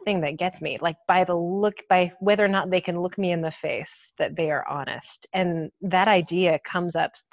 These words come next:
time and again, and it's, it's not quite judging by appearances, but it is judging by,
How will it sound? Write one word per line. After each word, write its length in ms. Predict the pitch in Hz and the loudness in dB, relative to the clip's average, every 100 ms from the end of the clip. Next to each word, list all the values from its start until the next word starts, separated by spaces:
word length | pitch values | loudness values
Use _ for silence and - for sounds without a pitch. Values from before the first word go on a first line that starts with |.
| - - | -10 -4
time 220 | 180 190 | 0 0
and 100 | 165 | 0
again, 480 | 160 156 156 202 208 | -2 -4 -2 -4 -4
and 160 | 190 180 | 0 2
it's, 220 | 180 - - - - _ _ _ _ _ _ _ _ _ _ - | 2 -2 -20 -20 -20 _ _ _ _ _ _ _ _ _ _ -2
it's 200 | 214 - | 0 2
not 260 | 240 269 | 0 0
quite 400 | - - 226 240 | -2 2 4 4
judging 380 | 196 202 196 220 | 4 4 4 4
by 140 | 190 175 | 6 4
appearances, 920 | 165 - 190 247 269 330 359 320 - | 2 -2 -2 0 -2 -2 0 -2 0
but 100 | 220 208 | 2 2
it 160 | - | 2
is 300 | 214 226 220 | 4 4 2
judging 500 | 185 185 180 190 190 | 4 4 4 2 2
by, 480 | 170 165 165 156 156 | 4 4 4 2 0